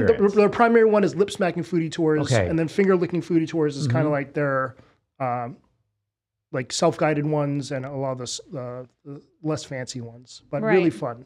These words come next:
Speaker 2: Okay.
Speaker 3: So you hit three restaurants, eh, typically in one night, and it's like a little taster of every
Speaker 2: Okay.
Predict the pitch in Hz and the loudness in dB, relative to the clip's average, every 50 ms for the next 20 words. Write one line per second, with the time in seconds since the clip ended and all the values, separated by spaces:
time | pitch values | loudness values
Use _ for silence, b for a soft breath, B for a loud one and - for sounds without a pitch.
0 | _ - - 131 - 214 330 320 294 302 277 240 - 277 285 277 - - - - | _ -12 -10 -4 0 2 2 4 4 2 0 0 2 2 2 2 2 -2 -12 -12
1 | - 240 254 262 262 226 226 208 214 214 - - - 247 240 247 262 285 - - | -6 -4 -2 -2 0 0 2 0 0 0 -4 -6 -6 -4 -4 -4 -6 -6 -8 -10
2 | - - - - - _ _ _ - - 269 262 262 262 - 277 269 277 294 262 | -16 -16 -16 -16 -20 _ _ _ -8 -6 -4 -4 -4 -4 -4 -4 -4 -4 -4 -4
3 | 226 214 202 208 202 214 220 208 196 190 196 226 262 - - 262 226 226 220 - | -4 -2 -2 -2 -2 -2 -4 -4 -4 -4 -6 -6 -8 -8 -8 -6 -4 -4 -4 -6
4 | - - 233 208 220 214 202 208 202 208 202 208 - 214 202 202 202 - - 233 | -4 -4 -4 -4 -4 -4 -4 -2 -4 -4 -4 -6 -6 -6 -6 -6 -6 -6 -6 -2
5 | 226 220 208 220 - 220 214 190 202 190 | -2 -2 -2 -2 -6 -8 -8 -6 -6 -6